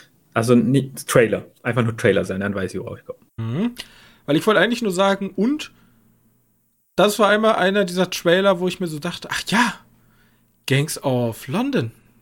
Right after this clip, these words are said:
Speaker 2: Gab's ja, hab ich ja sogar gesehen, fand ich ja sogar gut. Wieso ist das komplett aus meinem Kopf gevanisht?“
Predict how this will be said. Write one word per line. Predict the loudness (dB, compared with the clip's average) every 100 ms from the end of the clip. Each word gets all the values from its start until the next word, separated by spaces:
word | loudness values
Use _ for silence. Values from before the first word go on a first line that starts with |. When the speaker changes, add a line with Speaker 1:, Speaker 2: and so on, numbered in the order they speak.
| _ 0
Speaker 2:
Gab's | 2 2 -2
ja, | -6 -4
hab | -4
ich | -4
ja | -4
sogar | -2 -4
gesehen, | -4 -2 -2 -2
fand | -4
ich | -6
ja | -6
sogar | -6 -8
gut. | -8 -8 -6
Wieso | -6 -8
ist | -8
das | -8
komplett | -6 -4 -6 -6
aus | -6
meinem | -6
Kopf | -4 -6 -6
gevanisht?“ | -6 -2 0 -2 -8